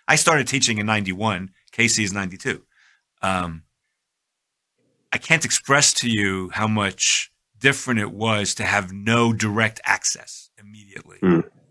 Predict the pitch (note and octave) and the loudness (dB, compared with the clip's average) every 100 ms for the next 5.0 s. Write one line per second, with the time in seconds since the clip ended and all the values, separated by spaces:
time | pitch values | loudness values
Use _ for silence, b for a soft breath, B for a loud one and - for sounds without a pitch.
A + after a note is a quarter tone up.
0 | _ _ F#2+ F#2 G#2+ G#2+ G#2 F#2 G#2+ A2 | _ _ -6 2 4 6 2 0 0 0
1 | F#2+ F2+ - F2+ F#2+ - F#2 F2 E2+ B2 | -2 -6 -6 -4 -4 -4 -8 -12 -10 -4
2 | B2+ F#2+ - _ _ _ - A#2 A2 A2+ | -4 -4 -10 _ _ _ -2 0 0 -2
3 | G#2 F2 - _ B2 - A2+ G2+ - B2 | -10 -12 -16 _ -12 -6 -2 -2 -2 -4
4 | A#2+ A#2 A2+ G#2+ - G#2 G2+ G2+ F#2 F2+ | -2 -2 -2 -6 -10 -12 -8 -8 -10 -14